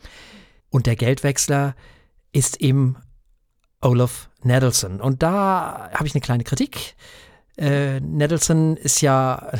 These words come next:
klar, Nettlesohn, natürlich. Da werden natürlich mal wieder so ein paar Klischees bedient. Das finde ich ein bisschen schade. Ist natürlich so,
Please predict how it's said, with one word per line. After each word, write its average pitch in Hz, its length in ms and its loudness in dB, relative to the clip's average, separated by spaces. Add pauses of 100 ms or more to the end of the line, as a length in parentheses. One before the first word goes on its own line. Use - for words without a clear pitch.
(140)
klar, 143 340 0
Nettlesohn, 135 880 2
natürlich. 143 680 0
Da 123 140 0
werden 135 140 2
natürlich 131 360 0
mal 123 140 0
wieder 127 140 0
so 123 100 -6
ein 123 60 -2
paar 120 160 0
Klischees 147 400 -2
bedient. 143 320 0
Das 127 120 0
finde 131 140 0
ich 110 60 -4
ein 120 80 -2
bisschen 113 240 -4
schade. 135 420 2 (560)
Ist - 220 -4
natürlich 135 360 0
so, 147 280 2